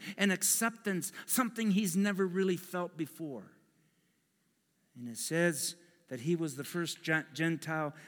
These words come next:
to follow Christ. He was the ultimate outsider. Excluded because of his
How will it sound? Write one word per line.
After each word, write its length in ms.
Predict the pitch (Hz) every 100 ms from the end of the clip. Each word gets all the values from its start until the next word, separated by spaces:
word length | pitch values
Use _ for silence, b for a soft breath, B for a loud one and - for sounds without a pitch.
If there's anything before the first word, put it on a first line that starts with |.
| B
to 100 | -
follow 360 | 147 160 147 143
Christ. 880 | - 131 120 117 - - - - - _ _ _ _ _ _ _ _ _ _ _ _ _ _ - b b b b
He 140 | - 151
was 220 | 151 143
the 140 | 151 -
ultimate 760 | 180 247 - - 208 196 196 - - -
outsider. 840 | 170 - - 160 127 107 101 - _ _ _ _ _ _ _ _ _ _ _ _ _ _ _ _ -
Excluded 840 | 185 - - 180 202 226 226 170
because 400 | 202 - 202 190
of 140 | 185 165
his 280 | 180 -